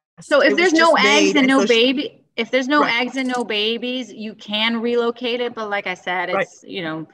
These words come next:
Speaker 1: it's inconveniencing you. If the worry is about the animal, the animal
Speaker 2: Sure.
Speaker 1: chose it. They are comfortable with it. They, they understand the, the situation, and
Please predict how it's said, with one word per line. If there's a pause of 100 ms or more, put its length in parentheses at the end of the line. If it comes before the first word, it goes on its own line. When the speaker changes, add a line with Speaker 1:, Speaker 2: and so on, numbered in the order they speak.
(260)
Speaker 1:
it's
inconveniencing
you.
If
the
worry
is
about
the
animal, (500)
the
animal
Speaker 2:
Sure.
Speaker 1:
chose
it. (260)
They
are
comfortable
with
it.
They,
they
understand
the,
the
situation,
and